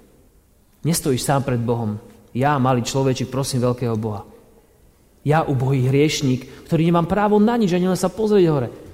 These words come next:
Nie, stojíš v mene Pána Ježiša Krista a Boh sa na teba pozerá skrze jeho kríž, bo si jeho dieťa.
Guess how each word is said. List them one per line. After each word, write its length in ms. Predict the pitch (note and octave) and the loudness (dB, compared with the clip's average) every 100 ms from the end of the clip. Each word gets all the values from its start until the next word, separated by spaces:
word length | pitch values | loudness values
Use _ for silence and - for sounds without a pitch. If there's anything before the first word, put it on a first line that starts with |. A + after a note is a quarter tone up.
| - | -4
Nie, 160 | C#3 A#2+ | -2 -2
stojíš 480 | - B2 A#2+ A2 - - - - - - - _ _ _ | -4 -4 -4 -6 -12 -20 -20 -20 -20 -20 -20 _ _ _
v 60 | C#3 | 0
mene 160 | E3+ F3+ | 2 2
Pána 320 | D#3 D3 B2+ | 2 0 0
Ježiša 240 | A#2 A#2+ | -2 -6
Krista 320 | - A2 - - | -6 -8 -8 -10
a 160 | A#2 A2 | -6 -2
Boh 240 | A2+ G3 | 0 0
sa 160 | - A#2 | 0 -4
na 80 | - | -2
teba 160 | A#2 | -4
pozerá 400 | A2 B2 A2+ A2 | -4 -4 -2 -4
skrze 400 | G#2 - G#2+ G#2 | -4 -8 -6 -4
jeho 320 | G#2+ D3+ F3 | -2 -2 -4
kríž, 400 | - A2+ G2+ - - - - _ _ _ _ - | -6 -8 -8 -14 -20 -20 -20 _ _ _ _ -12
bo 160 | G2+ | -10
si 240 | - A#2+ A2+ | -6 -4 -4
jeho 80 | |
dieťa. 360 | A2 A2+ G#2 - | -4 -4 -6 -12